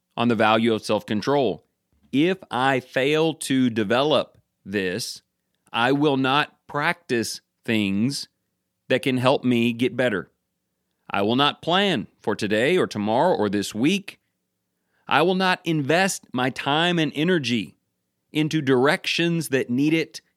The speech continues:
and I will let any level of discomfort stop me. That sounds awful. Pretty much everything I want to do in growing my faith, cultivating deeper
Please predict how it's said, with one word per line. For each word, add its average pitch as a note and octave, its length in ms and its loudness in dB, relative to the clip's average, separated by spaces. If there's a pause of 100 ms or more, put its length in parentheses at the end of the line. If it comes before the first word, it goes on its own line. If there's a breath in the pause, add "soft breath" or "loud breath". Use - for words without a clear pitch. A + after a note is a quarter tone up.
(680)
and A2 320 -2
I A#2 120 4
will B2+ 160 4
let C#3 240 4
any E3 260 2
level D3 640 2
of A2 180 -2
discomfort C3 720 -2
stop A2 380 0
me. D2 320 -10 (1000)
That D#3+ 180 -4
sounds G#3+ 260 -2
awful. D#3+ 520 -2 (760)
Pretty G3 180 0
much G#3 220 0
everything F3 460 0
I C#3 80 4
want D3 260 0
to C#3 100 -2
do C3+ 460 2
in A#2+ 160 0
growing A#2+ 340 2
my F#2 160 -2
faith, D#3 440 -2 (720)
cultivating A2+ 680 0
deeper G#2+ 500 -2